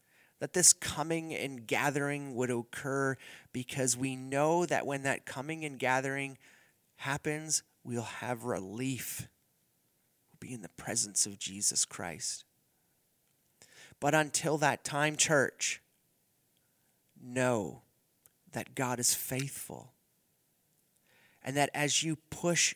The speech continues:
the mission, that you will be protected from the evil one, and that he will strengthen you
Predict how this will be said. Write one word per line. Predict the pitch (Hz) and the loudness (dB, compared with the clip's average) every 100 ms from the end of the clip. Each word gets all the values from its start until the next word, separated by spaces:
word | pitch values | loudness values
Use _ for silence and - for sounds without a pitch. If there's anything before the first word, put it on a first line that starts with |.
| - | -4
the | 127 139 | -6 -6
mission, | 127 123 139 - 131 90 - _ _ _ _ _ _ _ _ _ _ _ _ _ _ _ _ _ _ _ _ | -4 -4 0 0 0 -4 -14 _ _ _ _ _ _ _ _ _ _ _ _ _ _ _ _ _ _ _ _
that | - 131 | -4 -2
you | 160 165 | 4 6
will | 175 | 4
be | 160 147 | 2 -4
protected | - 139 - 101 151 - - 113 98 - _ _ _ _ _ | -4 -4 -4 -4 -6 -8 -8 -6 -8 -14 _ _ _ _ _
from | - 131 120 | -4 -4 -4
the | 104 | -8
evil | 107 120 113 113 | -6 -6 -2 -2
one, | 98 76 78 123 _ _ _ _ _ _ _ _ _ _ _ _ _ _ _ _ | -4 -12 -18 -20 _ _ _ _ _ _ _ _ _ _ _ _ _ _ _ _
and | 131 147 | -6 -4
that | 139 | -4
he | 135 160 | -2 -4
will | 151 139 | -2 2
strengthen | - - - - 127 127 147 190 - - 143 123 | 6 8 6 4 -4 0 0 0 -4 -4 -4 -6
you | 104 80 - | -8 -10 -12